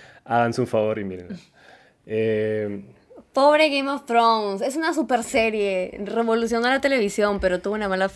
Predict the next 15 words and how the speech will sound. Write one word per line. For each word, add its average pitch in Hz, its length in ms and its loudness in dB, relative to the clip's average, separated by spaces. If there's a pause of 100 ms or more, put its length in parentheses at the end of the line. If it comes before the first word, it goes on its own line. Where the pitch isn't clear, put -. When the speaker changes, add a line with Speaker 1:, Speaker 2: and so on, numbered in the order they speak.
(220)
Speaker 2:
un 113 80 2
mal 110 140 2
Speaker 1:
Sí, 214 60 0
Speaker 2:
final. 175 180 -4
Speaker 1:
sí, 156 80 -10
sí. 95 240 -14 (880)
El 127 100 -4
tema 180 220 4
con, 160 260 4
con 139 160 2
Breaking 151 260 0
Bad 147 180 2
también 139 480 2
es 120 180 -8
que 117 560 -2